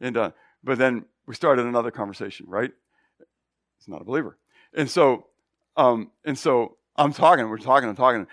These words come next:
and, and we're having a great conversation. He's invited me back. I'm, pray for me on that one, 'cause I wanna go back, okay? And, and so, um, but he finally had to tell me, "You need to go." <laughs> I said, "You're right, I do, I do. You want us to get me off my schedule?"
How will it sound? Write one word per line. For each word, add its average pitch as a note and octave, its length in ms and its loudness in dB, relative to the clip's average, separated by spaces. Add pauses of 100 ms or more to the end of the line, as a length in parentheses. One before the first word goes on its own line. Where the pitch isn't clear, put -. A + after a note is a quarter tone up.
(240)
and, D#3+ 260 0
and D3 160 0
we're A#3 120 6
having E4 140 2
a C3+ 40 -6
great E3 300 0
conversation. D3+ 580 -4
He's C3 160 -6
invited F3+ 260 2
me F#3 100 -2
back. E3+ 280 -4
I'm, G2+ 240 -12 (800)
pray D#3 180 -8
for - 120 -12
me F#2+ 100 -10
on F2+ 100 -12
that F2 80 -12
one, D2 120 -20
'cause - 100 -12
I D3 140 4
wanna E3 220 0
go E3 80 -6
back, G#3 240 -8 (100)
okay? D3+ 240 -4 (360)
And, D#3+ 240 2
and D#3+ 160 -8
so, D3+ 420 2
um, C3+ 340 0 (880)
but F3 120 4
he G3+ 80 2
finally F3+ 260 6
had C#3+ 80 6
to B2 100 -4
tell C#3+ 160 4
me, D3 260 2 (460)
"You G#2+ 300 -16
need - 100 -6
to B2+ 60 -8
go." A2+ 460 2
<laughs> - 60 -18
I - 60 -10
said, - 160 -16 (100)
"You're - 120 -10
right, E4+ 160 -2
I C4+ 80 -4
do, G4 60 0
I A4 160 0
do. G#4+ 200 -2 (560)
You B2+ 100 -8
want E3 120 4
us D#3+ 60 -4
to - 60 -8
get F#3 100 2
me E3+ 80 2
off E3 100 4
my E3 80 -2
schedule?" D3+ 400 -2